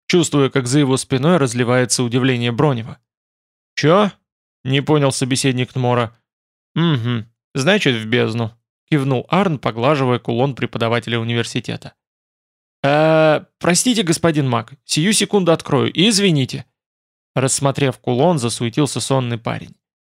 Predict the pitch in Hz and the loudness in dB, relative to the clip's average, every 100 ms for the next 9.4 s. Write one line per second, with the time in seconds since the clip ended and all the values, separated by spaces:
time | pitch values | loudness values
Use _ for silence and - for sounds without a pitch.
0 | _ _ _ _ _ - 147 143 139 - | _ _ _ _ _ -2 0 0 -2 0
1 | 135 117 113 - 170 185 - _ _ _ | -2 0 -4 -2 0 0 -2 _ _ _
2 | _ _ _ 139 151 160 147 185 165 139 | _ _ _ 0 0 0 0 2 2 0
3 | 135 143 135 117 117 117 113 165 165 131 | 0 0 0 0 -4 -4 -2 0 0 0
4 | 127 107 113 123 - 123 120 120 117 - | -2 0 0 0 -2 -4 -2 -2 -2 -4
5 | 117 120 113 131 - _ _ _ _ - | -6 -6 -8 -16 -18 _ _ _ _ -2
6 | 139 147 - 135 139 135 123 139 170 170 | 0 2 0 0 0 0 -2 0 0 0
7 | 156 135 - 135 123 113 - 120 139 165 | -2 -2 -2 -2 -4 -6 -4 -2 -2 -2
8 | 143 123 139 135 135 120 120 123 117 117 | -2 -2 -2 0 0 0 0 0 0 0
9 | 120 113 120 117 | -2 -2 -6 -6